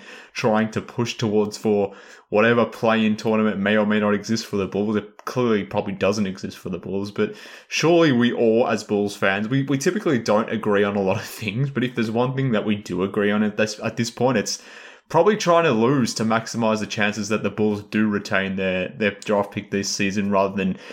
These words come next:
handing it over to the Orlando Magic. And at present, based on standings right now,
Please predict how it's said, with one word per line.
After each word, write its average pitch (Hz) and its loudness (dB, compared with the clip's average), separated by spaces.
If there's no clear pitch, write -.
handing 113 0
it 107 2
over 110 0
to 107 -6
the 107 2
Orlando 107 2
Magic. 104 0
And 101 -2
at - -2
present, 104 -2
based 113 2
on 110 -2
standings 113 0
right 107 2
now, 95 0